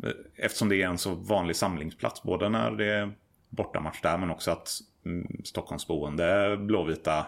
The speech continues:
ser matcher på, på krogarna där, att, att det lever i minnet, eh, hos de som är supportrar idag, och att det gör det till den här symbolplatsen, att det inte främst handlar om vad som hände för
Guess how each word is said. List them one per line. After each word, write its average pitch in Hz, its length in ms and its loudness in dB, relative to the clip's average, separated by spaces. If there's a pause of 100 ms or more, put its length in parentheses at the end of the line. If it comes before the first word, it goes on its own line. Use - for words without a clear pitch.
(360)
ser 82 180 4
matcher - 580 0
på, 90 380 -2
på 92 100 -6
krogarna 78 380 -2
där, 95 200 4
att, - 260 -4 (380)
att - 160 -10
det 95 80 4
lever 90 360 2
i 85 160 4
minnet, 98 720 0 (380)
eh, - 440 -4
hos 101 180 0
de 90 260 2
som 92 200 2
är 85 100 2
supportrar 92 480 0
idag, 101 500 4
och 80 80 2
att - 120 -4
det 120 60 2 (160)
gör 98 220 4
det 82 120 2
till 80 380 0 (580)
den 87 120 -4
här - 80 -4
symbolplatsen, 82 720 -4
att 78 100 -6
det 85 60 -2
inte 78 360 -2 (960)
främst 107 420 2
handlar 87 280 4
om 78 120 0
vad 80 120 0
som 92 140 0
hände 82 300 2
för - 320 0